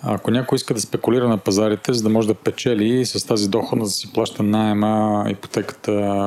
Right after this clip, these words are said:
училищата на децата и да си купува там някакви други необходимости на месечна база, това не е правилният подход. А,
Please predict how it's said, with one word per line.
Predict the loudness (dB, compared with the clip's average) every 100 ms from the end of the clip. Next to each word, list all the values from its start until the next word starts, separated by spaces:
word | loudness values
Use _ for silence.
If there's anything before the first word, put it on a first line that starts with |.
| 0 0 0 0 -2
училищата | -4 -6 -6 -4 -2 0
на | 0
децата | 0 -2 -2 -2
и | 0 0 -2 -2
да | -4
си | -6 -12
купува | -16 -2 0 2
там | 0 -2
някакви | -2 -4 -4
други | -2 -2 -2 -2 -2
необходимости | 0 0 0 0 0 0 -2 -2
на | 0
месечна | 0 -2 -2
база, | 0 0 -2
това | -2 0
не | 2 0
е |
правилният | -4 -2 0 0 -4 -6
подход. | -4 -4 -4 -14 -14 -16 -14 -14 -14 -14 -14 -10 -10 -8
А, | -2